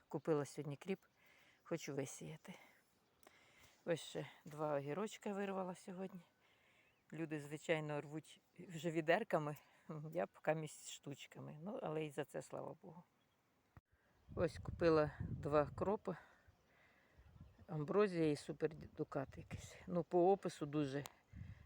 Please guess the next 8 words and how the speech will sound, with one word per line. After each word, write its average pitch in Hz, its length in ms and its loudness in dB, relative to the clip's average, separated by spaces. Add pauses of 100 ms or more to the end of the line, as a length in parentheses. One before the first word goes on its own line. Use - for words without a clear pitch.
(140)
е, 135 380 2
урожайні, 156 720 8
дуже 143 280 -2
хороші. 165 680 4 (640)
Е, 135 380 2
по-моєму, 156 540 6
амброзія, 147 640 6
то, 135 480 4